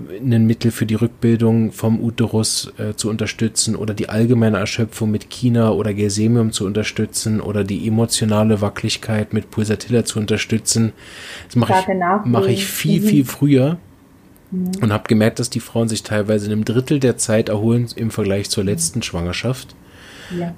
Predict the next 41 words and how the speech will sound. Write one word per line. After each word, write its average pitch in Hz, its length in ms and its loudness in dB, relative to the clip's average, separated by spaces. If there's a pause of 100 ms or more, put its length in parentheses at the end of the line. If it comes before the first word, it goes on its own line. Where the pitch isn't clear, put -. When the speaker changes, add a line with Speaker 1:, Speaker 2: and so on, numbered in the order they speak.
Speaker 1:
Ähm, 101 520 2 (580)
was 120 180 2
natürlich 120 340 2
auch 101 160 2
typbedingt 151 600 2
ist. 123 120 0
Manche 110 320 2
können 110 200 -2
ja 107 100 2
dann 101 180 2
wirklich 110 440 -2
so 101 180 -2
diese 98 420 -2
auf 101 180 -4
dem 101 180 -2
Feld 110 340 0
geboren 110 520 2
und 98 180 -6
dann 98 140 -2
gehen 98 180 -2
sie 98 140 -2
wieder 95 140 -2
Spargel 113 420 2
stechen. 131 400 -2 (640)
Also 98 160 -6
die 110 160 0
gibt's 113 200 2
ja - 120 0
Speaker 2:
Mhm. - 40 -4
Speaker 1:
auch, 123 160 4
die 160 120 0
Frauen, 135 560 2
die 120 80 -2
brauchen 101 240 -2
selbstverständlich 107 680 0
Speaker 2:
Ja. 110 60 -6
Speaker 1:
überhaupt 110 420 0
nichts. 185 400 -2 (580)
Speaker 2:
Ja. 117 360 -2
Speaker 1:
Ähm, 104 280 -2
aber 104 300 2